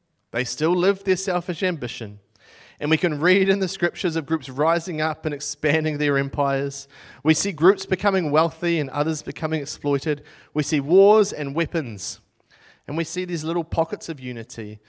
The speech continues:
but it was the same unity that was there at Babel, unity to each other, with humanity leaving out God. But God's graciousness continued to those who looked to him, because there were some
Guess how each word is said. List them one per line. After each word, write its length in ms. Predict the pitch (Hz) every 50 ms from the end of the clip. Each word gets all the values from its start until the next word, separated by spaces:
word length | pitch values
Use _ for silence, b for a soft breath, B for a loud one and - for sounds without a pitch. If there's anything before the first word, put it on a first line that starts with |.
| B B B B
but 100 | B 127
it 40 | 135
was 140 | 135 131 127
the 60 | 131
same 380 | 123 - - 156 151 151 151 143
unity 600 | 139 139 156 160 160 160 151 - - 143 131 127
that 180 | 123 127 120 117
was 200 | 127 120 117 120
there 260 | 131 131 135 135 127
at 100 | 120 -
Babel, 420 | 123 113 110 110 107 104 101 98 _ _ b b b b b
unity 480 | b 123 131 139 147 147 147 - 160 147
to 200 | 147 - - 151
each 200 | 147 143 - -
other, 340 | 117 101 107 98 95 101 110 _ _ _ _ b b b b b b b b b
with 180 | b 117 113 -
humanity 800 | - - 113 113 113 113 113 120 117 - - 123 120 120 120 120 - -
leaving 380 | - 107 110 110 110 117 110 104
out 200 | 101 107 107 -
God. 360 | - 92 85 82 90 98 - _ _ _ _ _ _ _ _ _ _ _ _ _ _ _ _ _ _ _ _ _ _ _ _ b b b b b b b b
But 140 | - 127 127
God's 260 | 156 151 165 160 135
graciousness 840 | - 135 139 151 170 175 - - 190 - - - 160 156 151 - -
continued 920 | - - 147 127 120 - - 226 240 254 233 185 143 131 123 117 120 B B B B B B
to 140 | B 165 151
those 420 | 139 156 156 170 202 220 226 -
who 140 | - 226 208
looked 240 | 190 180 175 - -
to 80 | 185 156
him, 360 | 120 143 117 107 101 98 98 _ _ b b b b b b b b b b b b
because 300 | - 170 - 233 208 -
there 140 | 226 214 208
were 200 | 220 262 311 277
some 480 | - - - 160 135 127 117 120 127